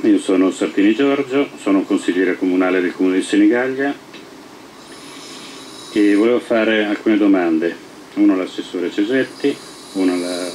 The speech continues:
dottoressa Baldassarri e infine una a Costanzi, all'avvocato Costanzi. La prima do-, domanda che volevo fare alla Baldassarri riguarda le performance. Quindi nella sua illustrazione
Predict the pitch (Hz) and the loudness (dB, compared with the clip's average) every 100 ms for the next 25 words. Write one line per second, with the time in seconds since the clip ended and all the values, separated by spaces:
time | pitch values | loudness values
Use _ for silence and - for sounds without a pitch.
0 | 92 95 98 95 - 90 92 90 107 - | -6 -4 -2 -4 -4 -4 -2 -2 -4 -2
1 | 139 135 131 143 143 - - - - - | 0 0 2 0 0 -4 -20 -20 -20 -20
2 | - - - - - - 147 120 120 107 | -20 -20 -20 -20 -20 -2 0 2 2 2
3 | 104 98 - - 87 85 - - - - | 0 -4 -10 -6 -4 -4 -8 -10 -12 -18
4 | - - - 101 - 98 92 92 85 90 | -18 -18 -18 -16 -8 -4 -2 0 -2 -2
5 | 90 87 85 - 87 80 82 95 - - | -2 -2 -4 -2 -2 -2 -2 -2 0 0
6 | 131 135 135 139 143 156 139 107 107 107 | 2 2 2 4 4 4 2 0 0 0
7 | 113 113 - - - - - - - - | 0 0 -4 -12 -20 -20 -20 -20 -20 -4
8 | 120 120 110 101 101 101 101 110 - 123 | 0 2 2 2 2 2 0 0 -2 0
9 | 110 98 95 95 98 101 101 98 - 95 | 2 0 0 0 2 2 2 0 0 -2
10 | 85 95 87 90 82 - - - - - | -2 -4 0 0 -2 -6 -18 -20 -20 -20
11 | - - - - - 139 117 110 101 110 | -20 -20 -20 -6 0 4 4 2 4 4
12 | 120 107 143 135 120 143 151 131 107 | 2 2 2 2 0 0 2 2 0